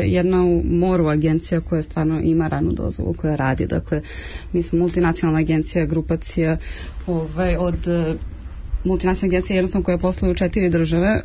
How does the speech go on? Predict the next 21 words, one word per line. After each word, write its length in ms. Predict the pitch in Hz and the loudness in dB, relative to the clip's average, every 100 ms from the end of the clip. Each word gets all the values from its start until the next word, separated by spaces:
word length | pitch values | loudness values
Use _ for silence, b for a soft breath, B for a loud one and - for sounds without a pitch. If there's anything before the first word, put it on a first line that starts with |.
| - | -4
koja 280 | - 170 | -2 2
je, 300 | 165 170 170 | 4 4 4
e, 400 | 170 - 170 165 | 2 2 2 2
član 460 | 160 - 175 175 185 | 0 2 2 4 4
grupacije 440 | 170 170 180 190 | 2 0 0 2
Work 200 | 175 175 | 2 0
Service, 600 | - 185 180 170 - - | -2 0 2 0 -2 -6
koja 280 | 165 - 160 | -4 0 2
je 140 | 160 160 | 2 2
vodeća 400 | 165 170 170 170 | 2 0 0 0
agencija 760 | 170 170 175 175 - 185 170 | 2 2 2 0 0 2 2
u 280 | 165 170 170 | 2 4 4
istočnoj 320 | 170 190 - | 2 -2 0
i 40 | 185 | 2
jugoistočnoj 420 | 170 170 175 180 | 2 0 0 2
Evropi. 420 | 156 151 139 - | 2 0 0 -2
Dakle, 280 | - - 165 B B B B - | -2 0 -2 B B B B -2
e, 200 | 175 175 | 0 2
bilo 180 | 170 247 | 2 2
bi 140 | 247 | 2
suludo, 600 | - 247 269 254 226 208 | 0 0 2 2 2 2